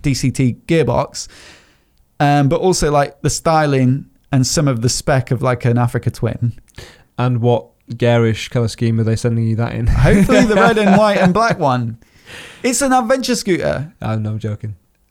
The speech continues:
Speaker 1: Um,
Speaker 2: Uh,
Speaker 1: so I said to them, I was like,
Speaker 2: I
Speaker 1: "This
Speaker 2: like
Speaker 1: is
Speaker 2: it
Speaker 1: the
Speaker 2: though.
Speaker 1: most interesting bike in their range because it doesn't make any sense. It's a scooter.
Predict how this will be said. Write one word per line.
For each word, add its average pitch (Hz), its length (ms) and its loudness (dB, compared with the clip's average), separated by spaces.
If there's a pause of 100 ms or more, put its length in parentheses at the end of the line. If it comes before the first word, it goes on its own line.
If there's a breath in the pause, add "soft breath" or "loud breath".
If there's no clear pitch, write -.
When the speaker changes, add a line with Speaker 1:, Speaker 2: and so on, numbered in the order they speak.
Speaker 1:
Um, 120 80 0
Speaker 2:
Uh, 123 640 2
Speaker 1:
so 247 160 0
I 226 100 2
said 359 200 -2
to 330 60 -4
them, 254 160 2
I 254 60 2
was 240 120 0
like, 226 160 0
Speaker 2:
I - 20 -14
Speaker 1:
"This 254 200 -2
Speaker 2:
like 302 100 0
Speaker 1:
is 240 80 0
Speaker 2:
it - 20 0
Speaker 1:
the 247 80 2
Speaker 2:
though. 220 40 2
Speaker 1:
most 226 260 2
interesting 156 960 -2
bike 151 300 0
in 135 80 0
their 123 160 0
range 120 400 -2
because 131 200 0
it 131 60 -4
doesn't 139 180 2
make 127 180 0
any 123 120 0
sense. 117 280 -6
It's 123 120 -10
a 165 80 -2
scooter. 175 600 0